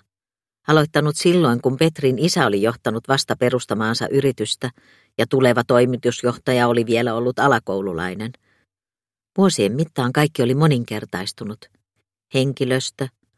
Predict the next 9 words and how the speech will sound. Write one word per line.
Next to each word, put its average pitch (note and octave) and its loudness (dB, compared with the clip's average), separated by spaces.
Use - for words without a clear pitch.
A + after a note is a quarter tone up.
tuotantotilojen C3+ 2
neliömäärä, B2+ 2
liikevaihto. C3 -2
Lasse A#2 -4
oli A2+ 0
ylpeänä A2+ 2
osa A#2+ -6
sellaista A2 -4
menestystarinaa. A2 -6